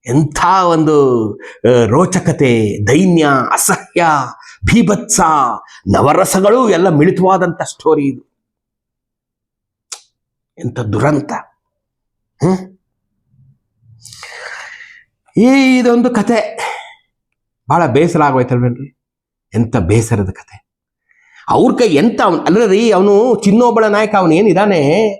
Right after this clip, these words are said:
ಅವನು ತಾನ್ ಕತ್ತರಿಸಿದ್ರೆ ಒಂಥರ ಕ್ರೌರ್ಯ ರೀ, ಅವ್ರವ್ರಿಗೆ ಕೊಟ್ಬಿಟ್ಟು "ಕತ್ತರಿಸ್ಕೊಳ್ಳಿ" ಅಂತ ಹೇಳ್ತಾರಲ್ಲ, ಎಂಥ ಕ್ರೌರ್ಯದ ಪರಮಾವಧಿ, ಅವನು ಎಂಥ ಸ್ಯಾಡಿಸ್ಟ್ ಇರ್ಬೇಕು ಅವನು.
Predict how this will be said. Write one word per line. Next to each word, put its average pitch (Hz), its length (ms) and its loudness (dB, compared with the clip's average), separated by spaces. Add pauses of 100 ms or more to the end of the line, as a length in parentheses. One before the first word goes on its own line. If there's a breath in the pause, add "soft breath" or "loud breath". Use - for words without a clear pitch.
(440 soft breath)
ಅವನು 262 240 2
ತಾನ್ 285 480 0
ಕತ್ತರಿಸಿದ್ರೆ 285 520 0
ಒಂಥರ 254 280 0
ಕ್ರೌರ್ಯ 247 400 0
ರೀ, 240 80 0
ಅವ್ರವ್ರಿಗೆ 302 680 0
ಕೊಟ್ಬಿಟ್ಟು 302 500 -2
"ಕತ್ತರಿಸ್ಕೊಳ್ಳಿ" 262 500 -2
ಅಂತ 233 120 -6
ಹೇಳ್ತಾರಲ್ಲ, 240 340 0
ಎಂಥ 208 380 -2
ಕ್ರೌರ್ಯದ 277 640 0
ಪರಮಾವಧಿ, 202 960 -2
ಅವನು 170 140 0
ಎಂಥ 254 260 0
ಸ್ಯಾಡಿಸ್ಟ್ 240 720 -2
ಇರ್ಬೇಕು 185 360 -2
ಅವನು. 151 500 -2